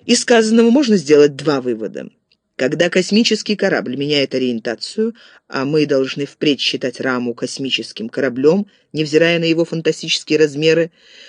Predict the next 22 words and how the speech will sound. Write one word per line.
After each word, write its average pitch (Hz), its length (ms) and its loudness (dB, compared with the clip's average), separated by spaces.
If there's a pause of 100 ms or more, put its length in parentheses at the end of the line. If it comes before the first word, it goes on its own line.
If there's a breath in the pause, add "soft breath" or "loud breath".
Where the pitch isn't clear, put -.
(200 loud breath)
то - 80 2
это 233 180 4
обычно 254 460 4
означает, 180 640 2
что - 260 2
он 214 280 2
намерен 180 420 0
перейти 160 420 -2
на 196 80 0
другую 143 360 -2
орбиту. - 480 -12 (520 loud breath)
Поэтому 220 440 2
следует 220 400 0
всерьёз 151 460 0
прислушаться 214 640 -4
к - 80 -10
мнению 135 440 -2
тех, 226 360 0
кто - 260 -2
верит, 127 400 0
что - 300 -2
Рама 233 460 0